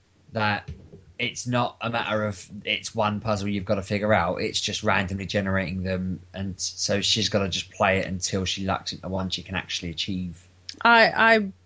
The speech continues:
Speaker 2: got into Bubble Witch Saga, and there was one level, and I think I'd spent about a month trying to do this
Speaker 1: Mm,
Speaker 2: one
Speaker 1: I think that is
Speaker 2: level.
Speaker 1: purely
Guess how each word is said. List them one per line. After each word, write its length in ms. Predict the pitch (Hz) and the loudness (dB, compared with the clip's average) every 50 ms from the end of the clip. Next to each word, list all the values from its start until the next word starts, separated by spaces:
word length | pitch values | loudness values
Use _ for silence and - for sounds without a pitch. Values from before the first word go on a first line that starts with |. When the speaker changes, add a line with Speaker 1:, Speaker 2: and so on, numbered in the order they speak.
| - _ | -20 _
Speaker 2:
got 180 | - 208 175 156 | 2 2 4 4
into 540 | 190 196 196 196 - - 202 190 185 190 190 | 4 2 0 -2 0 4 6 6 6 6 6
Bubble 360 | 190 202 202 196 202 196 196 | 4 2 2 4 4 4 6
Witch 380 | 202 202 - - - - - - | 6 4 2 0 -2 -8 -6 0
Saga, 580 | - 220 208 214 220 214 220 226 226 220 233 - - - - - - _ _ - | 2 4 6 6 4 4 4 4 4 4 4 0 -6 -16 -20 -20 -20 _ _ 4
and 440 | 196 196 196 196 196 196 196 190 | 6 8 8 8 8 6 4 4
there 100 | - 202 196 | 6 8 10
was 160 | 196 202 202 | 10 8 8
one 240 | 208 214 208 208 208 | 8 8 8 8 8
level, 340 | 202 196 202 196 208 196 185 | 8 6 6 6 6 8 8
and 220 | 185 190 196 196 | 8 8 8 6
I 80 | 202 196 | 4 4
think 320 | - 202 196 196 - - | 4 4 4 4 4 6
I'd 160 | 190 190 190 - - _ _ _ | 6 6 4 2 -8 _ _ _
spent 380 | - - - - - 196 196 - - | -12 -12 2 6 6 6 6 4 0
about 360 | 190 - 185 180 185 185 - | -4 -4 0 0 2 2 2
a 60 | - | 2
month 480 | 190 196 196 196 196 190 - - - - | 2 4 4 4 4 4 2 -2 -4 -8
trying 280 | - - 196 185 185 | -4 0 2 2 4
to 80 | 190 185 | 4 4
do 180 | 185 180 180 185 | 6 6 8 8
this 180 | 185 185 185 180 | 8 8 8 8
Speaker 1:
Mm, 20 | |
Speaker 2:
one 140 | 190 185 180 | 10 10 12
Speaker 1:
I 200 | 185 185 185 180 | 12 10 10 10
think 100 | 180 180 180 | 8 8 8
that 180 | - - 180 180 | 8 8 8 6
is 100 | 180 185 | 4 4
Speaker 2:
level. 160 | 180 175 175 | 2 2 4
Speaker 1:
purely 580 | - 117 117 113 107 101 95 95 95 98 95 | 4 6 6 6 6 4 4 2 0 0 -2